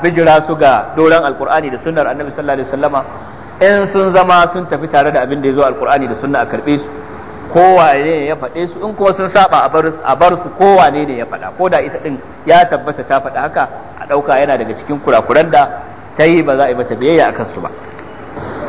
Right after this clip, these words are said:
Wani kuma ya ce shi ya zama duk lokacin da ya tuna Allah, sai shaidan ya halarto masa da wata siffa,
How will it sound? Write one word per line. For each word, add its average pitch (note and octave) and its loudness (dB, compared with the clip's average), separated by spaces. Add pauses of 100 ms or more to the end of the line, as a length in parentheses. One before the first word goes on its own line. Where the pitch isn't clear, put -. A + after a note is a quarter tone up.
(1000)
Wani F#3 6
kuma F3+ 4
ya F3 4
ce D#3 -2
shi E3+ -2
ya E3+ 6
zama E3 0
duk D#3 -10
lokacin D#3 0
da B2+ 2
ya B2 2
tuna B2+ -2
Allah, G#2+ -2 (840)
sai G3 4
shaidan E3 2
ya C3+ 2
halarto C#3 -2
masa D#3 0
da A2 -4
wata B2 0
siffa, B2+ -2